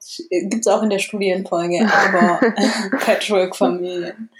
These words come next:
Man kommt da schlechter raus eigentlich, wenn's eine gibt.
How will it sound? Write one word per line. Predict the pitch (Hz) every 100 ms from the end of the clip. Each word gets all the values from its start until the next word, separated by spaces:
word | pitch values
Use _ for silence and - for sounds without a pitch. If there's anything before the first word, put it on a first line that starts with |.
| - - - - - _ _
Man | 190 196
kommt | 190 202 190
da | 190 170
schlechter | - 170 180 -
raus | 131 131 - -
eigentlich, | - - - - - 220 -
wenn's | - 92 -
eine | 104 113 147
gibt. | - 151